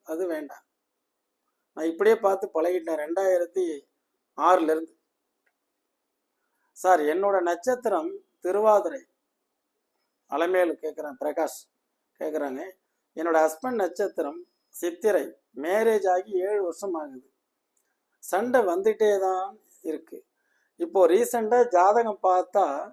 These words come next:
ரஜ்ஜு தட்டுதுன்னு பார்க்காம," என்னது ரஜ்ஜு தட்டுது, "பார்க்காம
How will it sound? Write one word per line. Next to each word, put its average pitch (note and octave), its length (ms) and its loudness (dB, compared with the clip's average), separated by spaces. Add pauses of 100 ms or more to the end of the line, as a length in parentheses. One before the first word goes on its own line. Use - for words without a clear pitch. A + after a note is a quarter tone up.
(560)
ரஜ்ஜு G#3 400 4
தட்டுதுன்னு G3+ 640 -2 (840)
பார்க்காம," F#3+ 500 2 (240)
என்னது E3+ 320 -2 (220)
ரஜ்ஜு E3 420 -4 (880)
தட்டுது, G3 460 2 (640)
"பார்க்காம G3+ 440 6